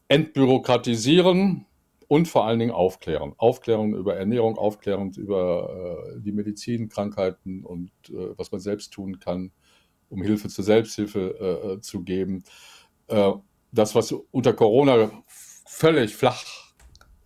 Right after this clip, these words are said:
war, also Aufklärung hat ja viel zu wenig stattgefunden, auch, äh, Patienten häufig, äh, haben sich alleine gefühlt. Ähm, Angst, dass sie doch Corona kriegen, Angst davor, äh, vielleicht zu verst-,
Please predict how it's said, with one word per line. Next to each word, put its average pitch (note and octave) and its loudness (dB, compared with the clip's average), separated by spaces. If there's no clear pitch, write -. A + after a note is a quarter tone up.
war, G#2 2
also G#2+ 0
Aufklärung A2 2
hat A2 -2
ja G#2 2
viel A#2 -8
zu G#2+ -4
wenig A2 -2
stattgefunden, A#2 -6
auch, F#2+ -10
äh, F#2+ -4
Patienten G#2 -8
häufig, G2 -12
äh, G#2 -10
haben G#2 -6
sich G#2 -10
alleine G2+ -4
gefühlt. G#2 -6
Ähm, - -12
Angst, A2+ -2
dass G#2 -4
sie A2 -8
doch A#2+ 0
Corona A2+ 0
kriegen, G#2+ -2
Angst G#2+ -4
davor, G2 0
äh, G2+ -4
vielleicht G2+ -4
zu A2 -16
verst-, - -10